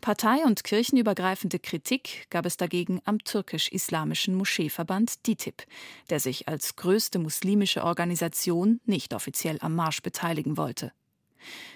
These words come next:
Die Demonstration greife zu kurz und verenge den internationalen Terrorismus auf Muslime, hieß es aus der ditib-Zentrale.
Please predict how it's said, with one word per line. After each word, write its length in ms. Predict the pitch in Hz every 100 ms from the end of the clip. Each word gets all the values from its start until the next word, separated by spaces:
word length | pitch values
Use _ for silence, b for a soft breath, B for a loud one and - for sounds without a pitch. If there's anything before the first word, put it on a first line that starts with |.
| B
Die 140 | -
Demonstration 760 | 311 233 240 - 233 - 240 294
greife 320 | 240 220 -
zu 140 | -
kurz 420 | - - 226 294 -
und 180 | 247
verenge 440 | - 226 - 208 240
den 220 | 190 180
internationalen 920 | - 254 233 185 156 - 185 170 175 185
Terrorismus 800 | - 214 214 151 - 139 - -
auf 240 | 73 -
Muslime, 560 | 208 233 233 208 139 -
hieß 280 | - - -
es 220 | 120 - -
aus 200 | 147 -
der 140 | 139
ditib-Zentrale. 1080 | - 170 - - - - 127 - 147 120